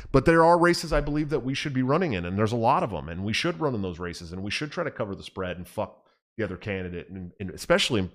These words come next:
places with, where they're blue. Rhode Island, I'm stoked. You know what I mean? My buddy Elijah's running in Rhode Island for governor.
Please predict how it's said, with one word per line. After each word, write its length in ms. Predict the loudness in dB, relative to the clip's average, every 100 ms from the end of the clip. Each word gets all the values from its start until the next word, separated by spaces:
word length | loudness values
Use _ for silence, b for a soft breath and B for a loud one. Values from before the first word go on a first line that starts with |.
| _
places 360 | -4 -4 -4 -8
with, 240 | -8 -8 b b b -8
where 80 |
they're 180 | 0 0
blue. 380 | 2 0 0 -8 _ _ _ _ _ _ _ _ _ _ _
Rhode 320 | -10 0 2 4
Island, 420 | 2 0 -2 -4 b b b
I'm 100 | -2
stoked. 600 | -2 2 6 6 4 -14 -20 _ _ _
You 60 | -2
know 40 | 0
what 100 | 0
I 40 |
mean? 260 | 0 -2 -6 b b
My 100 | 4
buddy 200 | 6 6
Elijah's 480 | 6 6 4 0 0
running 220 | 2 2
in 100 | 2
Rhode 160 | 4 4
Island 260 | 4 2
for 80 | -2
governor. 420 | 0 0 0 -6